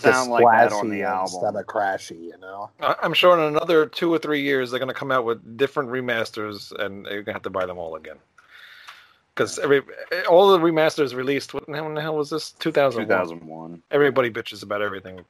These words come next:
Speaker 3: you know, that's been remastered around that time, so.
Speaker 1: Oh,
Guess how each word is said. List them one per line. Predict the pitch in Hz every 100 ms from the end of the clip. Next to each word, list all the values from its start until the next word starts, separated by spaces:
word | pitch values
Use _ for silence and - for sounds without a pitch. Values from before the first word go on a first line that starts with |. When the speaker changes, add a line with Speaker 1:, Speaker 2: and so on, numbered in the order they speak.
| -
Speaker 3:
you | 104
know, | 92
that's | 92 -
been | 92
remastered | 90 87 90 87 90 85
around | 85 82
that | 80
time, | - 82 78 -
so. | -
Speaker 1:
Oh, | 151 165 175 170 156 151 143